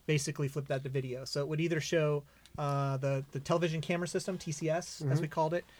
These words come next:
Speaker 1: uh, which was a l-, up on the nose, or the lantern video based on what they had selected in the back. And then below that, uh, I can't remember what the name of the display was, but, uh, basically we could see, um, whatever type of radar they were in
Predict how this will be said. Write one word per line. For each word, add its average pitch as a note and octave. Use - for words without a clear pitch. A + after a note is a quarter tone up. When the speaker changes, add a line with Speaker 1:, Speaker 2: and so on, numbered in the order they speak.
Speaker 1:
uh, C#3
which C3+
was C3+
a C#3+
l-, C#3+
up D3
on C#3
the C3+
nose, C#3
or D#3
the C#3+
lantern C#3+
video C3
based D3+
on D3
what C#3
they C#3
had C3+
selected B2+
in B2
the B2
back. A2+
And E3
then D#3
below E3+
that, E3
uh, D3
I E3+
can't -
remember C#3+
what C3
the C3
name B2
of A#2+
the A#2+
display C3
was, C3
but, C3
uh, C3
basically D3
we D#3
could C#3
see, C#3
um, C3+
whatever D3
type C#3
of C3+
radar C3+
they C3
were C3
in C#3